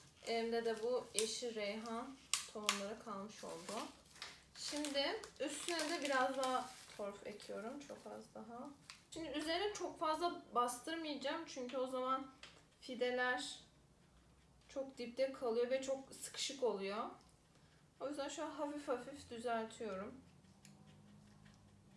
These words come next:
Siz de hani çok böyle baskı yapmayın. Sıradaki işlemimiz ise burada belirtmemiş ama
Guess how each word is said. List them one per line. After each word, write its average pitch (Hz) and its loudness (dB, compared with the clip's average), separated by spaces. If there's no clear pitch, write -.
Siz 254 -6
de 254 4
hani 233 2
çok 262 -2
böyle 226 4
baskı 226 2
yapmayın. 226 -2
Sıradaki 349 0
işlemimiz 311 0
ise 311 0
burada 269 4
belirtmemiş 269 0
ama 269 4